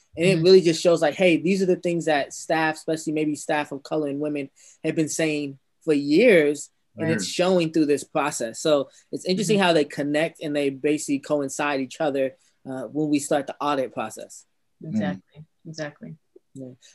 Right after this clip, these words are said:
Speaker 1: That's real. That's real. Anything, uh, else you wanna sort of, uh, give us a little bit of a nugget of anything else you learned, uh,
Speaker 2: Mm.
Speaker 1: recap of twenty twenty before we hand it and we sort of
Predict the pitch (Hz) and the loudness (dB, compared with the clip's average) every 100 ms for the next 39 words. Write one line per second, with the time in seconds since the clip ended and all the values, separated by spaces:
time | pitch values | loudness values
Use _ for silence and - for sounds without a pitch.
0 | - 190 180 170 156 151 151 165 147 135 | -2 -2 2 4 6 6 2 2 2 0
1 | _ _ 190 220 196 214 208 196 185 185 | _ _ 2 4 4 4 4 4 2 4
2 | 180 175 160 - 190 190 208 196 185 170 | 4 2 2 4 4 4 2 4 2 2
3 | 190 180 156 143 _ 165 156 147 147 165 | 4 4 4 -2 _ -8 -6 -6 -2 2
4 | 170 170 180 175 175 165 160 160 165 165 | 4 2 2 4 6 4 2 0 0 2
5 | 165 151 160 160 160 165 160 156 143 147 | 2 0 -2 -4 0 -2 0 -4 -2 -2
6 | 160 160 160 156 160 _ _ 147 147 143 | 0 0 -2 -4 -8 _ _ 0 2 4
7 | 156 170 160 160 143 - 160 151 - 170 | 2 2 0 0 -4 -4 -4 -4 -4 -2
8 | 160 147 - 151 147 135 _ _ _ 147 | -2 -4 -2 0 0 -2 _ _ _ -4
9 | 151 143 160 156 151 151 147 147 147 143 | -2 0 0 0 -2 -2 -2 -4 -8 -6
10 | 143 147 139 - 139 | -2 -2 -4 -4 -4